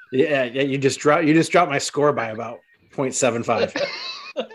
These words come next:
Uh, bread and citrus. Citrus. The taste is sour with fruity notes. Blah, blah, blah. More bullshit that these guys always put on here. A well-tasting and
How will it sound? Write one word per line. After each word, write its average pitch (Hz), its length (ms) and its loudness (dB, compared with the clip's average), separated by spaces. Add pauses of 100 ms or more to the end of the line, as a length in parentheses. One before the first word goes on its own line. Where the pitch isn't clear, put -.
(1500)
Uh, 135 220 2
bread 143 400 4
and 117 160 2
citrus. - 580 -8
Citrus. - 600 -6 (540)
The - 60 -10
taste 147 360 0
is 107 100 -6
sour 147 400 4
with 123 140 0
fruity 110 240 -10
notes. 151 840 -2 (500)
Blah, 110 120 -2
blah, 101 80 -4
blah. 139 560 2
More 127 220 -2
bullshit 135 640 -2
that 113 120 -6
these 120 180 -10
guys 117 280 0
always 117 240 -2
put 127 180 -2
on 120 220 -4
here. 120 420 -6
A 110 100 -4
well-tasting 165 680 -4
and 104 100 -14